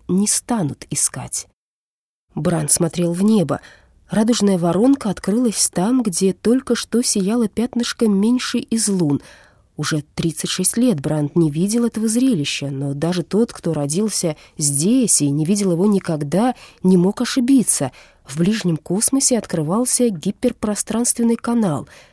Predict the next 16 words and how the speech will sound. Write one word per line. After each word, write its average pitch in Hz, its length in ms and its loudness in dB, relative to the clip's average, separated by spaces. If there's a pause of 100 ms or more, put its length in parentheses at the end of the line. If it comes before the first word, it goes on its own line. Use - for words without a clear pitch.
(140)
Кто-то 226 480 -2 (200)
извне 170 720 2 (320)
пробивал 180 500 0
путь - 300 -2
к - 80 -14
планете. 196 600 0 (880)
Затем 165 320 -2
в 151 60 -4
небе 147 220 -2
вспыхнуло, - 580 -2
и - 160 -4
Бранд 185 360 -4
понял, 175 360 -2
что - 220 -6
планета 160 560 -2
лишилась 247 560 -2